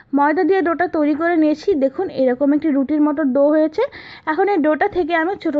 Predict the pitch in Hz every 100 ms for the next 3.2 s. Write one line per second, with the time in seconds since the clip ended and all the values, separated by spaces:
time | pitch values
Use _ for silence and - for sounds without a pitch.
0 | 294 320 294 262 262 294 330 311 294 302
1 | - 523 - - - - 240 233 - 311
2 | 392 330 311 269 247 220 226 202 202 202
3 | 190